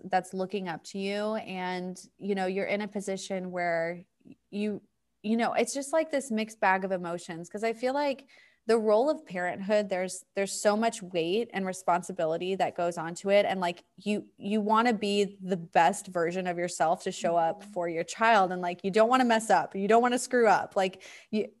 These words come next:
Speaker 1: f-, at least for me, I know in my head, I get in my head and I think about, "Oh my gosh, if it is me, like,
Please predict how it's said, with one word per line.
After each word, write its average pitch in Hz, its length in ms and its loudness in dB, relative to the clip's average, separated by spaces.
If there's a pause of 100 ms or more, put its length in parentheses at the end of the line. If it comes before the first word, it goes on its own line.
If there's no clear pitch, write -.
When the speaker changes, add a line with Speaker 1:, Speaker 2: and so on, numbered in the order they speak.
(100)
Speaker 1:
f-, - 140 -14
at 214 160 6
least 277 220 2
for 233 100 4
me, 196 320 -2
I 202 200 -2
know 190 260 2
in 190 140 -4
my 185 140 2
head, 180 520 0 (220)
I 196 60 4
get 202 200 6
in 180 120 4
my 151 120 -2
head 190 460 -4
and 190 140 -2
I 180 60 -2
think 196 220 -4
about, 180 400 2
"Oh 196 80 0
my 175 140 0
gosh, 104 440 0
if 190 340 0
it 185 260 0
is 190 240 0
me, 233 340 2
like, 208 240 4